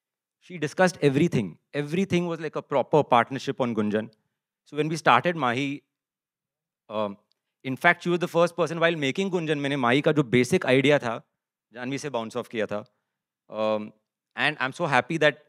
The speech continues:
she's, is Mahima, she's with us, uh, in this film। And, um,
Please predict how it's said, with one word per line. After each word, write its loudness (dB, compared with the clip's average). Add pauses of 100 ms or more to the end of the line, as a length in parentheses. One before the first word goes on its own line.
(120)
she's, -14 (140)
is -2 (280)
Mahima, 4
she's -4
with -2
us, 2 (320)
uh, 0
in -2
this -2
film। 4 (500)
And, 2
um, 6